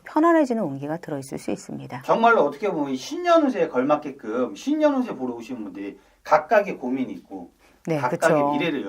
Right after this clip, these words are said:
Speaker 2: 여쭤보시는데 거기에 모든 게 지금 포함되어 있는 거죠.
Speaker 1: 사람마다 연월일시, 생년월일에 따라서 운세는 다 달라집니다. 그렇기 때문에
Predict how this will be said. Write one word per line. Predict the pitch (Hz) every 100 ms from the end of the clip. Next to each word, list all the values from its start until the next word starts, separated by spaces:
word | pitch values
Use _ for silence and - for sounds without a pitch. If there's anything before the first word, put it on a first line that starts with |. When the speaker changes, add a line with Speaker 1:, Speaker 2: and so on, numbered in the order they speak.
| -
Speaker 2:
여쭤보시는데 | 101 95 - 95 -
거기에 | 120 127 131
모든 | - 151 143
게 |
지금 | 120 98 98
포함되어 | - 175 147
있는 | 120 101
거죠. | 92 -
Speaker 1:
사람마다 | 311 359 359 339 269 226 214
연월일시, | 165 202 220 196 190 185 220 214 214 -
생년월일에 | - 285 302 196 156 160 - 156 156 185 196
따라서 | 196 156 151 147 185
운세는 | 165 202 190
다 | 165
달라집니다. | 139 143 175 208 151 139 131 147 139
그렇기 | 190 214 240
때문에 | 233 196 165 190 165